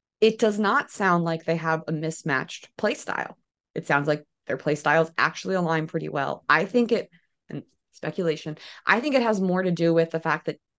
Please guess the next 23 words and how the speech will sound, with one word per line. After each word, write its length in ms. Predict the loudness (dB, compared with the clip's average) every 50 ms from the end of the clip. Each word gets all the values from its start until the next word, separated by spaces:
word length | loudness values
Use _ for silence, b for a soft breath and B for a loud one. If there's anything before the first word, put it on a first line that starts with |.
| _ -16 -6 0
Daisy 440 | 0 2 2 0 0 -2 -2 -4
has 520 | -4 -2 0 2 2 2 2 -2 -8 -20 -20 _ _ _ _ -6
an 60 | -2 0
off 220 | 2 2 2 0
<laughs> 80 | -2 -2
switch 300 | 2 4 4 4 4 2
and 140 | 0 0 0
Duke 340 | -2 -2 -2 -2 -4 -8 _ -6
doesn't. 480 | -2 -2 -2 -2 -4 -6 -8 -8 -10 -12 B B B B B B _ 2
And 460 | 4 6 6 6 6 4 4 2 2
when 240 | 0 2 2 2 2
she 180 | 0 -2 -2 -2
wants 260 | 0 0 -2 -2 -2
to 80 | -4 -4
be 260 | -2 -2 -4 -6 -8 -12 -20 _ _ _ _ _ -4
relaxing 720 | 0 2 4 4 4 4 2 0 -2 -4 -2 0 0 0
and 80 | 0 0
off 300 | 0 0 0 0 -2 -4
duty, 500 | -6 -6 -4 -4 -4 -4 -4 -4 -6 -8 B B B
he's 240 | -4 -2 -2 -2 -2
still 240 | 0 0 2 2 2
up 120 | -2 -4
here. 420 | -6 -10 -8 -8 -6 -6 -10 -12